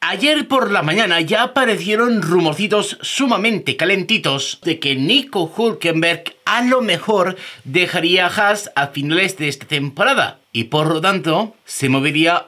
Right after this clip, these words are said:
otra ficha más de la partida de dominó que tenemos ahora mismo en los asientos de la Fórmula uno. Y por lo tanto...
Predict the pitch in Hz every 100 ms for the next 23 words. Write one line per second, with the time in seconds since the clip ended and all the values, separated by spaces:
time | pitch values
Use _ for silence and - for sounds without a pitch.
0 | - 151 165 165 170 170 180 156 - 185
1 | 180 - - 131 123 113 113 117 - 214
2 | 175 127 143 220 190 190 196 175 160 165
3 | 165 - - - 143 160 165 156 131 123
4 | - 104 - 107 113 110 117 110 143 135
5 | 131 131 120 107 - 110 110 110 110 95
6 | 85 - _ _ _ 123 120 156 185 180
7 | 156 131 139 120 90 78 87 92